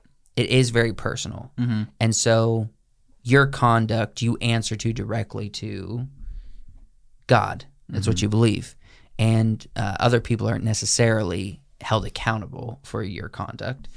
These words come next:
Speaker 2: No,
Speaker 1: So
Speaker 2: not
Speaker 1: that
Speaker 2: for
Speaker 1: means,
Speaker 2: your conduct,
Speaker 1: that means
Speaker 2: no.
Speaker 1: it's, uh, it's between you and God. You know what I
Speaker 2: Yeah.
Speaker 1: mean? So.
Speaker 2: And I, I, we mentioned, um,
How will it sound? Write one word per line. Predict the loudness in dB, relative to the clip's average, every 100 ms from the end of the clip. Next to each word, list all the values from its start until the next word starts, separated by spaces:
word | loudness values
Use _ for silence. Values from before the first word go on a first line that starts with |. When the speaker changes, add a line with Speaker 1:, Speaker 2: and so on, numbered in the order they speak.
| 4
Speaker 2:
No, | 6 8
Speaker 1:
So | 6
Speaker 2:
not | 2
Speaker 1:
that | 0
Speaker 2:
for | 0
Speaker 1:
means, | -2 -2
Speaker 2:
your | -2
conduct, | -2 0
Speaker 1:
that | 0
means | 2 0
Speaker 2:
no. | 0
Speaker 1:
it's, | 0
uh, | 0 -2 -6 -10 -20 -20 -6
it's | -4
between | -2 -2 0 2
you | 0 -2
and |
God. | -6 -12 -8
You | 0
know | 4
what |
I | 6
Speaker 2:
Yeah. | 6 2
Speaker 1:
mean? | -2
So. | -4 -6 -8 -12 -16 -8 2
Speaker 2:
And | 6
I, | 6 4 4 2
I, |
we | 4 2
mentioned, | 4 2 2 2 2 0
um, | -2 -4 -6 -10